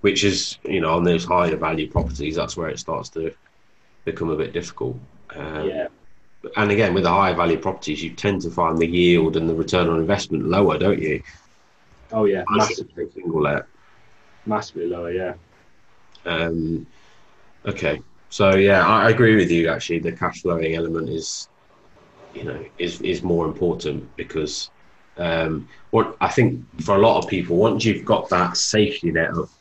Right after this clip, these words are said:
Speaker 1: a cash flow coming in every month, then you can start to open your way up to bigger projects. And I think that's something you've touched on as well, not only from an experience point of view, but also,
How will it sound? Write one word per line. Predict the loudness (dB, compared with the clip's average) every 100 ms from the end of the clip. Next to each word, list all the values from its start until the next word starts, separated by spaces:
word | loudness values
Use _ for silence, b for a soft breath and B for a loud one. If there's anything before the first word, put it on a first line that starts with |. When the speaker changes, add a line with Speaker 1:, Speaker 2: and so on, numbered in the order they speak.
| -12
Speaker 1:
a |
cash | -4 -2 -2 0
flow | 0
coming | 2 2 2
in | 4
every | 2 2
month, | 2 0 -2 -8 -18 b b b
then | 4
you | 4 2
can | 0
start | 2 2 2 -2
to | 0
open | 0 0 2
your | 4 2 0 -10 -10
way | 0 2 4
up | 4 0
to | -2 0
bigger | 2 2 2
projects. | 2 2 2 0
And | -2
I | 0
think | -2
that's | -2 -2
something | 0 2
you've | 0 -2
touched | -4 -2
on | -2
as | -2 2
well, | 2 2 -2 B 2
not | 4
only | 6 4
from | 4 4
an | 4
experience | 4 4 6 6 6 4 0
point | -2 -2
of | -2
view, | -2 0
but | 2
also, | 4 4 4 4 4